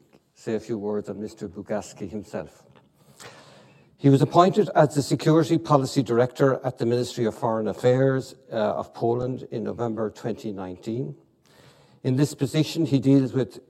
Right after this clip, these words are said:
Polish security policy with regard to nato, the E U, the O S C E, and other international organizations,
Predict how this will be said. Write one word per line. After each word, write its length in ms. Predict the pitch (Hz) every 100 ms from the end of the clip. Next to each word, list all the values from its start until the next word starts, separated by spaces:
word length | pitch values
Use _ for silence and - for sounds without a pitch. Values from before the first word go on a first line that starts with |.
| _
Polish 460 | - 139 135 135 - -
security 560 | - 139 - 156 123
policy 500 | 123 123 107 101 113
with 180 | 101 110
regard 340 | 117 117 110 -
to 100 | 113
nato, 500 | 113 120 131 107 - _ _ _
the 100 | -
E 180 | - 135
U, 560 | 101 98 117 127 123 131 _ _ _ _ _
the 160 | - -
O 220 | 135 127
S 180 | 117 -
C 240 | - 120
E, 500 | 107 127 123 127 127 -
and 160 | - 120 147
other 240 | 143 151
international 720 | 147 135 131 123 117 - 117
organizations, 1000 | - 113 113 107 107 113 101 107 101 98